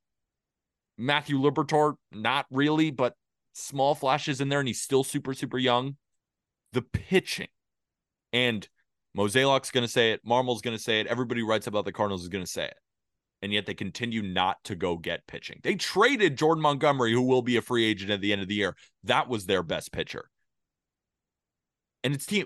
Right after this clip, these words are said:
it's funny, a team who's hell-bent on getting pitching at the end of the year, why wouldn't you just then extend Jordan Montgomery? He's pitching really well for you, right?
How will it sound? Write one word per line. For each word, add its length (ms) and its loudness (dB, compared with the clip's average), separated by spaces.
it's 120 -2
funny, 300 2
a 80 2
team 420 -2
who's 300 2
hell-bent 540 4
on 140 4
getting 280 0
pitching 340 -4
at 60 -2
the 180 0
end 120 0
of 80 -6
the 60 -6
year, 160 0
why 340 2
wouldn't 280 -4
you 120 -10
just 200 -8
then 180 0
extend 480 -2
Jordan 260 2
Montgomery? 500 -2
He's 140 -4
pitching 280 0
really 200 4
well 200 4
for 160 0
you, 120 0
right? 260 0